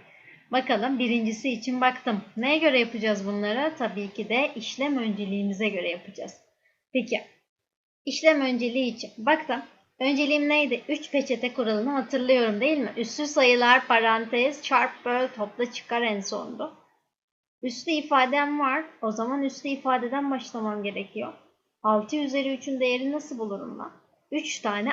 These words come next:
altının yan yana çarpımıdır. Üç tane altıyı yan yana çarptım. Altı çarpı altı, otuz altı çarpı altıdan ne gelir? İki yüz on altı gelir. Sonra ne yapacağım? Bölme işlemim var.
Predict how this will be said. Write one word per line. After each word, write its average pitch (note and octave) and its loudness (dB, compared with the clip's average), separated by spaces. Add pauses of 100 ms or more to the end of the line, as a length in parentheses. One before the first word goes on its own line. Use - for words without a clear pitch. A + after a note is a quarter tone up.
altının A3 0
yan C4 2
yana A3+ 0
çarpımıdır. A#3+ 0 (520)
Üç C#4 -4
tane C4 4
altıyı B3+ -2
yan C4 2
yana A#3+ -2
çarptım. A3 -4 (120)
Altı B3 -4
çarpı B3 2
altı, A3 0
otuz A3 -6
altı A#3 -2
çarpı G#3 -2
altıdan B3 0
ne B3+ -2
gelir? B3 -4 (140)
İki B3 -10
yüz D4 0
on C#4 2
altı A3+ 0
gelir. - -10 (500)
Sonra E4 8
ne C4+ 6
yapacağım? B3 0 (360)
Bölme G#3+ 4
işlemim A3 -2
var. - -10